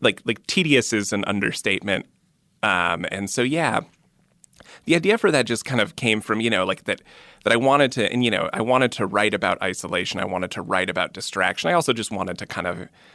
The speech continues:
you know, it's definitely, like, a little bit of a, a, a poke at, you know, at all sorts of, you know, kind of, like, jobs you find out there that are just sort of, you know, filling space, basically. Um, so definitely wanted to kind of, you know, a little bit of a, a poke at, you know, like, late capitalism and,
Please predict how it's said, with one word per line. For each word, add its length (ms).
you 100
know, 120
it's 160
definitely, 320
like, 140
a 60
little 200
bit 120
of 120
a, 560
a, 60
a 40
poke 380
at, 180
you 80
know, 300
at 80
all 140
sorts 360
of, 200
you 120
know, 180
kind 180
of, 80
like, 140
jobs 500
you 80
find 380
out 220
there 340
that 160
are 120
just 320
sort 320
of, 420
you 120
know, 140
filling 380
space, 440
basically. 760
Um, 400
so 160
definitely 360
wanted 280
to 60
kind 160
of, 80
you 100
know, 100
a 40
little 160
bit 100
of 80
a, 140
a 60
poke 300
at, 160
you 80
know, 160
like, 200
late 180
capitalism 680
and, 160